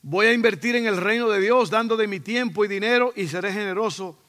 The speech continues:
con los necesitados. Practicaré buenos valores morales.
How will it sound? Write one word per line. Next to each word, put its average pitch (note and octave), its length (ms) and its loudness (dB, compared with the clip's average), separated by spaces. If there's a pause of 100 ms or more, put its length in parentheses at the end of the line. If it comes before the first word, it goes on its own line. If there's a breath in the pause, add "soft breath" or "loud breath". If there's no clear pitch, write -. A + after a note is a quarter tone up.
(360 soft breath)
con E3+ 160 -8
los F3 120 -6
necesitados. C#3 920 -10 (1300)
Practicaré F#3 600 2
buenos G#3+ 360 0
valores G3+ 300 -2
morales. F#3 720 0